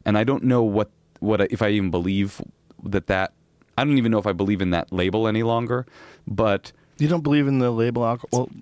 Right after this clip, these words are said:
Speaker 1: I
Speaker 2: let's talk about this afterwards.
Speaker 1: I mean, so, well, basically, I don't know. It's basically, it has nothing to do, people always wanna ask you that.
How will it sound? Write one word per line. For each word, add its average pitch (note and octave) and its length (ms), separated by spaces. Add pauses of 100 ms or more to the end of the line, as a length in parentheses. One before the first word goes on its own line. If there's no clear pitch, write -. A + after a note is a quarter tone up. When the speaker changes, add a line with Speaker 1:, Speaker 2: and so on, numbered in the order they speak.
(120)
Speaker 1:
I - 40
Speaker 2:
let's C3 120
talk - 180
about F#2 180
this F2+ 140
afterwards. - 440 (120)
Speaker 1:
I C3 60
mean, C3+ 220 (280)
so, D#3 80
well, C#3+ 300
basically, A#2+ 680 (240)
I G#2 100
don't C3 280
know. G#2 580 (580)
It's G#2 80
basically, A#2 840 (840)
it A#2 100
has A#2+ 140
nothing A#2 440
to G#2 100
do, G#2+ 120
people C#3+ 220
always A2+ 200
wanna F#2+ 160
ask F#2+ 260
you F#2+ 80
that. D#2 180